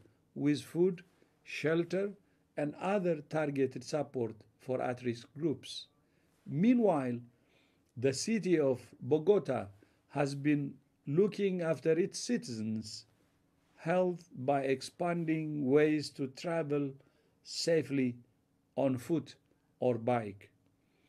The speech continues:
Many of you have brought back these lessons learned and shared them through the Partnership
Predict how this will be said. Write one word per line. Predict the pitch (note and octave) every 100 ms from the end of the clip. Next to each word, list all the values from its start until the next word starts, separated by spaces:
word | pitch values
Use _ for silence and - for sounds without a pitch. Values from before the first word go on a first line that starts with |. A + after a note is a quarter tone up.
| _ _ _ _
Many | C#3 F#3 B3 A#3
of | F#3 E3
you | F3+ G3 G3+
have | D#3+ E3 D3 B2+
brought | E3+ F#3 F3+ D#3+
back | D3 C#3 B2 - -
these | B2+ C3+ C#3+ C3+
lessons | D3+ F3+ - C3 B2 -
learned | D3 D#3+ C#3 A#2+ B2
and | C3 C3+ B2+
shared | - - F3 F3+ D3+
them | C3+ B2+ B2+ C3+ - _ _ _ -
through | - F3 F#3 F3+
the | D#3+ D#3
Partnership | - F#3+ - D#3+ C#3 B2 C3 B2